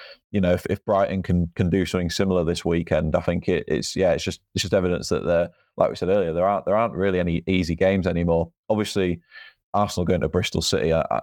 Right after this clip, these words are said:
I know Bristol City have had a, a tough start to the league, and they, they, they, I said last week, I think they, I could see them going into this break without a point on the board. But this is a, a home game against the first real top opposition. Um, so hopefully they, they, they get sort of a,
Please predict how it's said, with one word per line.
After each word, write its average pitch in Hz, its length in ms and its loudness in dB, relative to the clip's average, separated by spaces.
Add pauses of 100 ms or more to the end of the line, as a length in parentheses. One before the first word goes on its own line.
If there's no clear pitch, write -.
I 90 40 2
know 92 200 2
Bristol 87 280 -2
City - 260 0
have 85 100 0
had 82 240 2 (180)
a, 90 100 0 (120)
a 87 60 2
tough - 340 -2
start 90 340 -2
to - 140 -6
the 85 60 2
league, 85 340 2
and 82 160 2
they, 82 140 2
they, 85 180 0 (100)
they, 92 140 -2 (240)
I 82 80 2 (180)
said 87 200 0
last 87 220 0
week, 85 140 0
I - 40 -14
think 82 120 0
they, 82 220 2
I - 20 0
could - 180 -2
see 95 140 2
them 87 220 0
going 87 220 2
into 87 180 -2
this 85 120 -2
break - 280 0
without 85 240 2
a - 120 -8
point 87 160 2
on 76 100 0
the 82 40 2
board. 82 320 0 (500)
But 92 120 0
this 101 160 0
is 85 100 -2
a, 87 260 2 (220)
a - 80 0
home 104 280 2
game 85 280 2
against 85 280 0
the 85 60 -6
first 90 380 0
real 87 400 0
top 92 220 -2
opposition. 85 640 -2 (440)
Um, 80 320 0
so 92 120 -2
hopefully 92 300 0
they, 85 160 2
they, 80 280 -2
they 87 120 0
get 85 200 -2
sort 76 220 0
of - 20 0
a, 73 160 2